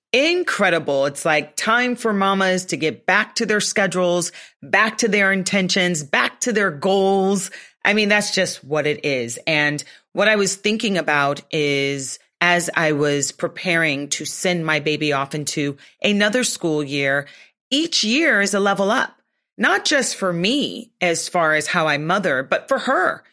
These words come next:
You know, each year our kids have to receive and accept more responsibility. So even though we've repeated,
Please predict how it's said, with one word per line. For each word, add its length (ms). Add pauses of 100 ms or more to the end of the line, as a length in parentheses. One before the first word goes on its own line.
(120)
You 100
know, 200
each 260
year 240
our 160
kids 380
have 380
to 600 (280)
receive 1000 (320)
and 140
accept 800 (360)
more 500
responsibility. 1160 (300)
So 720
even 400
though 320
we've 340
repeated, 720